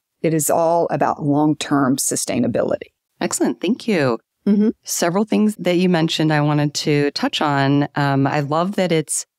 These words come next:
Speaker 2: exercise and movement.
Speaker 1: Yes.
Speaker 2: Because, like you said, those daily activities.
Speaker 1: Yeah, activities of daily living.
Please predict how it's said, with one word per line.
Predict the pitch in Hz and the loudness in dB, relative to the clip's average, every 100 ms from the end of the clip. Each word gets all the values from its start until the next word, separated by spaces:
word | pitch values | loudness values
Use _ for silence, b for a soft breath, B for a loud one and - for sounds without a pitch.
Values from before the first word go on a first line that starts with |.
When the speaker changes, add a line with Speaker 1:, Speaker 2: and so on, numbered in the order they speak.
| _ _ - | _ _ -10
Speaker 2:
exercise | 156 - 170 151 160 147 147 - _ _ - | -8 -4 -4 -2 0 0 0 -4 _ _ -2
and | 160 156 147 139 131 139 - | 0 2 2 0 -2 -8 -4
movement. | 139 127 120 - 120 101 95 - - - | 0 0 0 -4 -4 -2 -6 -6 -6 -4
Speaker 1:
Yes. | 147 139 127 - - - - - _ 156 | 0 2 2 0 -4 -6 -6 -10 _ -2
Speaker 2:
Because, | 156 - 156 151 143 - | -2 0 0 2 0 0
like | 151 - | -2 0
you | 151 | -2
said, | - 131 | 0 -2
those | 139 123 - 123 | -2 -4 -8 -6
daily | 131 135 127 131 120 110 - _ | 0 2 2 2 2 -2 -6 _
activities. | 123 120 - - 113 - - - - - _ _ - | -6 -6 -6 -4 -2 -2 -4 -6 -8 -12 _ _ -6
Speaker 1:
Yeah, | 151 - - | -4 -4 -4
activities | 214 254 285 262 | -4 0 0 2
of | 247 208 | 0 0
daily | 202 196 190 | 0 2 2
living. | 175 180 170 151 135 | 2 2 2 2 0